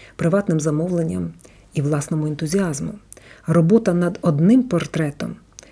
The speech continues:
триває від двох місяців, а іноді й більше. У процесі я залучаю провідних істориків, таких як Олексій Сокирко, Ольга Ковалевська,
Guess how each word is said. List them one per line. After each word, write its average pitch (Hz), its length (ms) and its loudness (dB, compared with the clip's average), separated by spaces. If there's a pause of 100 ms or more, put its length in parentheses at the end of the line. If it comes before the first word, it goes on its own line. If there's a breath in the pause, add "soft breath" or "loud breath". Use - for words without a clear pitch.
(140 loud breath)
триває 175 480 2
від 170 160 0
двох 175 400 0
місяців, 165 500 -4
а - 40 -6
іноді 165 420 0
й 196 40 0
більше. 202 460 -2 (760 loud breath)
У 175 80 -2
процесі 208 420 4
я 196 160 4
залучаю 202 720 0 (180)
провідних 180 420 -2
істориків, 175 520 2
таких 160 360 -6
як 160 240 -8 (340 loud breath)
Олексій 190 360 2
Сокирко, 214 680 -2
Ольга 185 320 -2
Ковалевська, 202 800 -4